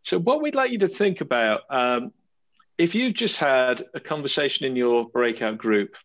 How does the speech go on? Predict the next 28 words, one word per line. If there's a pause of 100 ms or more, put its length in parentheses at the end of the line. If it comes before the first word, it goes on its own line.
(320)
um, (600)
that
you
think's
gonna
have, (160)
you
know,
some
relevance (360)
for
all
the
rest
of
us, (680)
um, (640)
please
do
just,
uh, (100)
raise
your
hand. (560)
Uh,
so
you
can